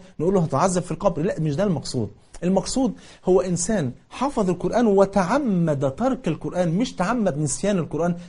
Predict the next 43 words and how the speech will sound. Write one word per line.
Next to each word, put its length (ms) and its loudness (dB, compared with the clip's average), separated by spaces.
يا 60 -2
جماعة، 200 2
ما 80 0
حدش 220 -4
بيتعمد 460 0
نسيان، 380 0
ممكن 220 2
الإنسان 320 0
تكون 240 -2
الذاكرة 460 -2
بتاعته 400 -2
ضعفت 380 2
شوية 280 2
فنسي 800 2
جزء 300 2
أو 120 2
اتنين 240 -2
أو 120 0
تلاتة 340 -2
أو 160 0
نسي 260 0
نص 240 -2
القرآن، 480 -2
فده 240 -2
يعني 320 -2
لا 80 0
حرج 400 -2
عليه، 300 0
يراجع 380 2
تاني 260 -2
مرة 260 0
تانية. 340 -2
إنما 340 4
أنا 100 2
بتكلم 560 -2
عن 140 -2
واحد 400 -2
كان 220 4
بيحفظ 360 0
قرآن 280 0
وحفظ 480 0
فعلا 240 0
قرآن 400 -2